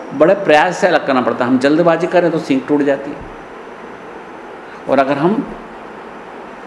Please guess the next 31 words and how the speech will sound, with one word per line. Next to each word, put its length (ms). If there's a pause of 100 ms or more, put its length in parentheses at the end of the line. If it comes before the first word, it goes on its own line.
(1700)
कलाकारी 440
से 120
नहीं 140
काम 260
करें 240 (680)
तो 60
वो 100
अलग 180
ही 80
नहीं 140
होती। 220 (600)
इसलिए 360
धैर्यपूर्वक 880
अगर 220
हम 140
शांति 400
से 140
काम 240
करें 240 (580)
तो 80
हम 180
वो 80
कलाकारी 500
सीख 200
जाते 300
हैं 160 (380)
कि 80
कैसे 420
हमको 460
उस 160 (360)
सीख 340